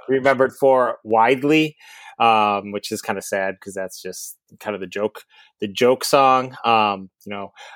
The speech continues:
um, I Won't Fall in Love Today, I think, is a great song. I, I, I mean, this, this record is,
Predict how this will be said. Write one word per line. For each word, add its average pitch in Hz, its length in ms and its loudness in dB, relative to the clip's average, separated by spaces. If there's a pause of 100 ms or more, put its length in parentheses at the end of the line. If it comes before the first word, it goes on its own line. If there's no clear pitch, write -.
um, 101 420 0 (240)
I 123 120 4
Won't 131 140 2
Fall 120 180 2
in 117 80 -4
Love 113 160 -4
Today, 110 560 2 (260)
I 110 60 0
think, 104 160 -6
is 101 100 -6
a 98 40 -10
great 101 280 -4
song. 107 500 -2
I, 113 160 0 (120)
I, 156 160 0
I - 40 0
mean, 175 220 0
this, - 380 -2
this 165 200 0
record 147 460 2 (400)
is, 107 460 -4